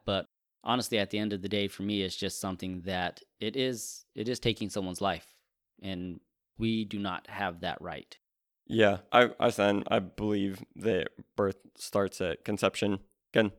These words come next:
Speaker 2: that's my belief when I look at it. I've, I've heard a, what's the analogy? Is that if somebody's in the middle of the street and you, and say it's dark and somebody's in the middle of the street and you think that you hear a very large vehicle coming,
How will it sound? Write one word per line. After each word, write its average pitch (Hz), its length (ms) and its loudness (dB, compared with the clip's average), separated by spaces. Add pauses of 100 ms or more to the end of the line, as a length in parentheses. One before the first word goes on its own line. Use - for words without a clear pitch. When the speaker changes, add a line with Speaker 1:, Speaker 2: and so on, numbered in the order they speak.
(140)
Speaker 2:
that's 104 200 0
my 101 200 4
belief 117 380 4
when 117 120 6
I 117 40 8
look 113 220 6
at 113 140 8
it. 113 220 2
I've, 98 360 0 (180)
I've 107 160 -2
heard 101 160 2
a, 95 240 2 (320)
what's - 300 -4
the 98 100 -2
analogy? 95 640 -4 (880)
Is 98 200 2
that 98 220 4
if - 100 -2
somebody's 104 540 4 (220)
in 110 140 6
the 101 80 6
middle 104 260 4
of 95 140 2
the 101 80 0
street 117 360 0 (380)
and 98 180 -2
you, 95 260 -2 (100)
and 98 260 -4
say 113 160 6
it's - 140 0
dark - 440 2 (160)
and 110 100 -6
somebody's 104 300 0
in 104 60 2
the 101 60 0
middle 101 140 0
of 101 60 -2
the - 40 -8
street 113 260 2 (420)
and 107 180 2
you 98 160 0
think - 480 0
that 107 180 0
you 104 140 -2
hear 107 280 -2
a 98 80 2
very 98 380 0
large 98 300 -2
vehicle 113 440 -4
coming, 123 360 0